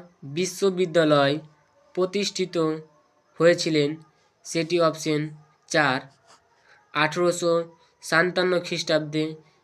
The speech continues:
বিশ্ববিদ্যালয় প্রতিষ্ঠা হয়েছিল। আবার ই, গদর পার্টি প্রতিষ্ঠা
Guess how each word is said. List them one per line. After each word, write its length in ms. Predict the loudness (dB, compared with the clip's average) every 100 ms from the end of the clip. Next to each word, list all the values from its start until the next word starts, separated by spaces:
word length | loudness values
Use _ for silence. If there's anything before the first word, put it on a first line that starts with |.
| -12
বিশ্ববিদ্যালয় 880 | -8 -6 -4 -4 -2 -2 0 0 -2 -4
প্রতিষ্ঠা 440 | -8 -8 -6 -4
হয়েছিল। 380 | -2 -2 -6 -12 -16 -18 _ _ -20 _ _ _ _ _ _ -6
আবার 240 | 0 2 0 -2
ই, 140 | -4 -2 -2 -6 _ _ _ _ _ _ -14
গদর 540 | -2 2 4 4 0 0 0
পার্টি 520 | 0 0 -2 -6 -4 -6 -10 _ _ _ _ _ -2
প্রতিষ্ঠা 560 | -2 -2 -6 0 2